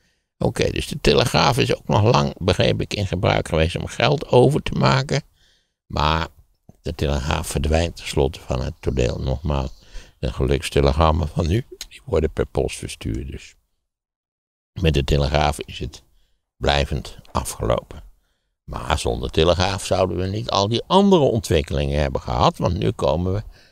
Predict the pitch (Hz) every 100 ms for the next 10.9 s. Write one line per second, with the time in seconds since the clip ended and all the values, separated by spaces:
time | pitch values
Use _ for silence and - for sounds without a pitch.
0 | _ - 92 90 76 78 - 82 82 78
1 | 69 62 73 - 64 78 - 156 - -
2 | - _ _ _ - - 85 101 110 104
3 | - 98 64 - 95 113 104 - 80 95
4 | 80 67 85 87 95 52 53 62 90 90
5 | - - - - _ - 67 73 - 67
6 | 62 - 65 57 - _ _ _ _ _
7 | - 85 82 78 85 65 - 85 143 165
8 | - - 82 85 85 71 - - 67 64
9 | 101 117 - 147 - - - 87 82 -
10 | 73 - 71 - 67 - - 87 101